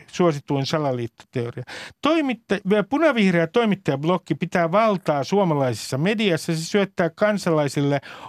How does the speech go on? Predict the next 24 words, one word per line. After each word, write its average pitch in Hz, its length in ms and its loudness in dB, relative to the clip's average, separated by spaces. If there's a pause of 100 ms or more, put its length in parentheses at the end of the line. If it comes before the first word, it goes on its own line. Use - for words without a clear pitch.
omaa 196 460 2
agendaansa 160 800 0
ja 139 120 -8
estää 185 460 0
muiden 160 460 0 (340)
näkemysten 151 600 -2
julkitulon. 147 600 0
Siihen 202 220 0
uskoo 175 420 0
yhdeksäntoista 180 640 -2
pilkku 131 340 -6
kolme 127 420 -2 (440)
prosenttia 131 500 -4
ainakin 127 640 -4
vähän. 123 360 -6 (640)
Ö, 165 240 0 (1300)
kysyn 320 320 2
sinulta, 180 500 0
että... 156 480 -4
ää, 156 400 0
ää, 151 460 -4 (320)
et, 160 120 -10 (340)
ää, 170 240 0 (640)
onko 294 340 2